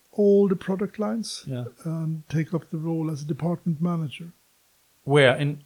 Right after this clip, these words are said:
Speaker 1: In that com-, in the company
Speaker 2: In
Speaker 1: called
Speaker 2: the same
Speaker 1: A-,
Speaker 2: company?
Speaker 1: in the company called avab, the audiovisual company.
Speaker 2: Yeah.
Speaker 1: A V for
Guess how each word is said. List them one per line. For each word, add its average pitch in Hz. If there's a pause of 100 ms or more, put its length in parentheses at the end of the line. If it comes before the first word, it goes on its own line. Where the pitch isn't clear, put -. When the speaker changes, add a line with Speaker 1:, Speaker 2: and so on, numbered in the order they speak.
(140)
Speaker 1:
In 175
that 170
com-, 180
in 170
the 165
company 165
Speaker 2:
In -
Speaker 1:
called 156
Speaker 2:
the 151
same 185
Speaker 1:
A-, 208
Speaker 2:
company? 143
Speaker 1:
in 175
the 175
company 170
called 165
avab, 156
the 202
audiovisual 160 (1400)
company. 143 (480)
Speaker 2:
Yeah. 131 (100)
Speaker 1:
A 160
V 147
for 226